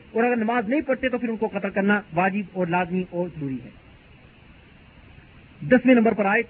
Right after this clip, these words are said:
اللہ تعالیٰ نے، آ، آ، چھٹے پارہ میں سورت المائدہ کی آیت نمبر، آ، اٹھاون میں فرمایا، اعوذ باللہ من الشیطان الرجیم،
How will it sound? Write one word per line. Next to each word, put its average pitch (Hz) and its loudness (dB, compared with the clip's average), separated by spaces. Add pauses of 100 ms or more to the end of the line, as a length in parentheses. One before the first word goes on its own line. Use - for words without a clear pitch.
(120)
اللہ 208 -4
تعالیٰ 220 -2
نے، 247 2 (680)
آ، 160 -2
آ، 170 -2
چھٹے 254 0
پارہ 208 0
میں 214 0 (160)
سورت 226 0
المائدہ 196 2
کی 214 -6 (100)
آیت 196 -2
نمبر، 202 -2 (960)
آ، 147 -8 (1700)
اٹھاون 247 4
میں 240 4
فرمایا، 190 2 (300)
اعوذ 196 -2
باللہ 190 4
من 180 0
الشیطان 175 2
الرجیم، 190 6